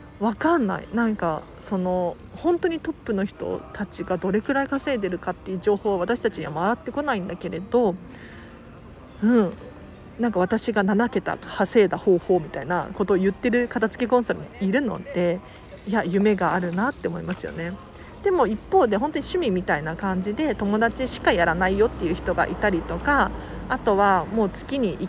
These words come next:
回とかしか片付けコンサルやってないよみたいな人もいるみたいなので、全然いろいろですね。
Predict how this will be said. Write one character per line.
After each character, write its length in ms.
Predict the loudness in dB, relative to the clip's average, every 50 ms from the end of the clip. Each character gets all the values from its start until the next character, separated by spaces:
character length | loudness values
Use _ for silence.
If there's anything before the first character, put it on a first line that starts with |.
| -8 -4 0
回 180 | 0 0 0
と 120 | 0 -2 -2
か 120 | 0 -2
し 140 | -2 -4 -4
か 220 | 0 2 2 2
片 220 | 2 0 0 -2 -2
付 200 | -2 -2 -4 -2
け 40 |
コ 80 | 0 0
ン 40 | 0
サ 120 | 0 0 -2
ル 120 | 0 0
や 80 | -2 -2
っ 20 |
て 160 | -2 -2 0
な 120 | 2 2 2
い 120 | 2 2
よ 140 | 2 2 2
み 100 | 0 0
た 140 | -2 -2 -4
い 20 |
な 80 | -4 -4
人 180 | -4 -2 -2
も 120 | -2 -2 -2 -4 -4
い 80 | -2 0
る 100 | 0 0
み 120 | 0 0
た 160 | 2 2 0
い 60 | 0
な 100 | -2 -6
の 180 | -10 -10 -8 -6
で、 180 | -4 -4 -4 -6 -8 -12 -14 -14 -14 -12 -8 -2
全 280 | 0 2 2 2 4 4
然 200 | 4 2 2 2
い 80 | 2 4
ろ 120 | 6 6
い 60 | 6 6
ろ 100 | 4 2
で 80 | 2
す 140 | -2 -6 -8
ね。 160 | -10 -10 -10